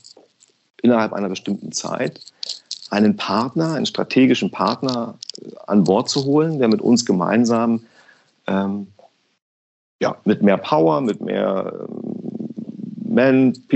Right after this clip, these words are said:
also, äh, Manpower, mit mehr Know-how den Markt in Deutschland, Österreich, Schweiz, aber auch in anderen europäischen Märkten, äh,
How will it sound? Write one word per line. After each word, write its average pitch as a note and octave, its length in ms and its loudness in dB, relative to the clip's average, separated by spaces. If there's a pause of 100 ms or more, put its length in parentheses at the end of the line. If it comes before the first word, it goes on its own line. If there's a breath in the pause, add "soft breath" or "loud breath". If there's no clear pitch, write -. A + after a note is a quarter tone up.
(120)
also, E2 200 -2
äh, - 360 -12 (420)
Manpower, A2 520 2
mit F#2 200 -6
mehr F2 240 -8 (380 soft breath)
Know-how G#2+ 800 2 (1200 soft breath)
den A#2 140 4
Markt A2+ 300 0
in G#2 100 -4
Deutschland, E3 840 -6
Österreich, G2+ 440 -2
Schweiz, B2 600 -8
aber G#2+ 260 -2
auch G#2+ 160 -2
in G#2+ 80 -2
anderen F#2 340 -2
europäischen D#2 540 -6
Märkten, C#2+ 420 -12 (1300)
äh, - 260 -4